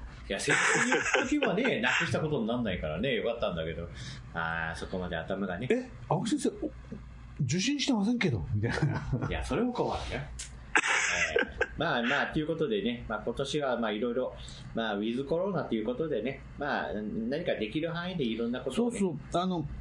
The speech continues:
Speaker 2: えっと、ちょっと次のネタにしたいんだけど、
Speaker 1: はいはい。
Speaker 2: あの、今回、えっと、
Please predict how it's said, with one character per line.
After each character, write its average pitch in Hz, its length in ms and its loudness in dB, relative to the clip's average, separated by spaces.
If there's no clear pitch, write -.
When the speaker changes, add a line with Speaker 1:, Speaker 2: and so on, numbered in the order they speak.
Speaker 2:
え 175 80 4
っ 165 60 -2
と、 170 280 2
ち 220 80 4
ょ 220 40 4
っ - 20 0
と 127 200 0
次 240 260 2
の 311 160 6
ネ 165 140 4
タ 220 160 4
に 254 120 2
し - 100 0
た 294 80 4
い 285 80 4
ん - 20 6
だ 175 100 4
け 131 100 4
ど、 151 300 4
Speaker 1:
は 127 120 2
い 120 40 0
は 98 240 0
い。 - 60 -2
Speaker 2:
あ 160 140 4
の、 156 240 2
今 302 160 4
回、 214 260 4
え 165 200 2
っ - 20 2
と、 143 680 2